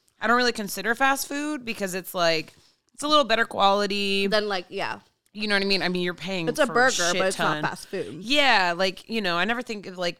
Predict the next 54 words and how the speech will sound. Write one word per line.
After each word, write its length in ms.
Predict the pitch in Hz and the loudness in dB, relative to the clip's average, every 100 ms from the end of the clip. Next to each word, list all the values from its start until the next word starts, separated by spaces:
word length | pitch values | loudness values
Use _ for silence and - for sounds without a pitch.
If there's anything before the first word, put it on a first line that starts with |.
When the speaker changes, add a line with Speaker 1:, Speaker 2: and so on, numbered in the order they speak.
| - | -4
Speaker 1:
but 100 | 202 | 0
I 140 | 208 | 0
don't 320 | 202 214 220 - | 2 0 0 -4
eat, 380 | 214 202 - _ _ _ - - _ _ _ _ - | -6 -8 -10 _ _ _ -20 -20 _ _ _ _ -6
like, 360 | 190 180 - - _ _ _ | -2 -2 -4 -18 _ _ _
Speaker 2:
Taco 280 | - 160 165 | -12 -10 -10
Bell. 260 | 139 143 156 | -8 -8 -6
Speaker 1:
you 120 | 269 | -2
know, 340 | 285 254 233 226 | 2 4 6 6
I 80 | 254 | 2
love 260 | 240 247 254 | 6 4 4
me 160 | 247 | -2
a 60 | 240 | -2
taco 640 | 240 214 226 226 226 220 | 0 0 0 -4 -4 -4
truck. 420 | - 240 233 - _ _ | -4 -2 -2 -4 _ _
You 120 | 233 | -8
know, 180 | 226 226 | -4 -4
that 120 | 233 220 | -2 -2
doesn't 160 | 226 | -2
really 180 | 214 220 | -4 -4
count 380 | 233 202 202 226 | 0 0 0 0
'cause 80 | 269 | 0
Speaker 2:
Right. 60 | 202 | 2
Speaker 1:
a 40 | |
taco 240 | 202 196 208 | 0 0 -2
truck 180 | 202 | -2
is 100 | 196 180 | -4 -8
just 200 | 185 143 | -8 -8
a 100 | 175 | -6
dope-ass 420 | 175 175 185 190 | -2 0 0 0
taco 200 | 175 170 | -4 -4
truck. 220 | 180 175 175 | -4 -4 -6
Give 220 | 160 196 | 0 0
Speaker 2:
Mm-hmm. 80 | 196 | 0
Speaker 1:
me 120 | 208 202 | -2 -2
a 40 | |
taco 300 | 190 180 185 | 2 2 2
for 140 | 180 | -2
a 20 | 165 | 0
dollar 240 | 165 170 | 0 -2
fifty. 420 | 165 156 165 208 _ 196 | -6 -8 -6 -8 _ -6
Speaker 2:
Right. 300 | 202 190 170 - - | -4 -2 -6 -14 -8
Speaker 1:
But 100 | 220 | -2
I 140 | 240 233 | 0 2
Speaker 2:
So, 60 | |
Speaker 1:
don't 240 | 247 254 - | 0 -2 -4
eat 460 | 240 247 240 - - | -4 -4 -6 -8 -10
Speaker 2:
like 140 | 220 | -8
a 80 | 247 | -8
chalupa. 640 | - 277 311 370 - - - _ - | -10 -12 -10 -10 -10 -12 -18 _ -12
Speaker 1:
I've, 240 | 220 208 - | -10 -10 -10
yeah. 260 | 220 262 | -6 -4
So 160 | - 262 | -2 -2
what 260 | 226 285 | 0 -2